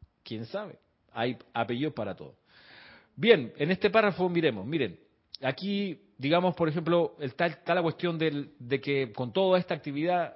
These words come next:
el maestro ascendido Serapis Bey, una de las cosas que ayuda, su servicio específico, dice que al final, es desarrollar la naturaleza del hombre hasta el punto en que la ascensión del cuerpo físico es posible. Desarrollar la naturaleza del hombre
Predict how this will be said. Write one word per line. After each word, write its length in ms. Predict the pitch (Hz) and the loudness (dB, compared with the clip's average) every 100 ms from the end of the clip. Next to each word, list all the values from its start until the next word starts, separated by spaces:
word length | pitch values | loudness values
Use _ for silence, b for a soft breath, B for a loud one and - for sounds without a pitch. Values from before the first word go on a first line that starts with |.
| _ | _
el 120 | 131 | -4
maestro 220 | 139 147 | -2 -2
ascendido 260 | 139 143 160 | -4 -2 -2
Serapis 400 | - 156 143 139 | 2 0 0 -2
Bey, 200 | 156 160 | 0 0
una 100 | 156 | 0
de 60 | 156 | -2
las 100 | 147 | -2
cosas 220 | 143 151 | -6 -4
que 100 | 127 | -4
ayuda, 480 | 127 151 151 151 B B B B | -2 0 0 -2 B B B B
su 140 | - - | -12 -6
servicio 420 | 113 117 147 156 | -4 0 2 2
específico, 520 | - 151 208 202 175 | 2 2 2 2 2
dice 220 | 180 165 | 2 2
que 80 | 165 | 0
al 80 | 180 | -2
final, 400 | 180 190 196 190 B B B B | -2 0 0 -2 B B B B
es 160 | 139 156 | -2 2
desarrollar 640 | 175 - 151 131 135 170 | 2 4 2 4 2 4
la 80 | 170 | 4
naturaleza 460 | 156 139 135 156 165 | 4 2 2 2 2
del 140 | 165 | 2
hombre 220 | 180 170 | 2 2
hasta 120 | 160 151 | 0 0
el 100 | 139 | 0
punto 320 | - 170 170 | -2 -2 -2
en 80 | 151 | -4
que 80 | 139 | -2
la 80 | 123 | -2
ascensión 480 | - 120 110 175 156 | -2 -6 -4 -4 -2
del 160 | 139 | -4
cuerpo 400 | - 170 156 165 | -2 -4 -4 -8
físico 540 | 151 214 185 180 170 165 | -6 -10 -8 -4 -4 -4
es 100 | 139 | -8
posible. 680 | - 139 202 147 104 85 82 | -10 -12 -8 -6 -6 -8 -10
Desarrollar 500 | 117 - 117 117 151 | -10 -6 -6 -2 -2
la 80 | 151 | -2
naturaleza 480 | 123 113 120 139 170 | -2 -4 -6 -8 -8
del 100 | 190 | -8
hombre 300 | 180 156 | -8 -10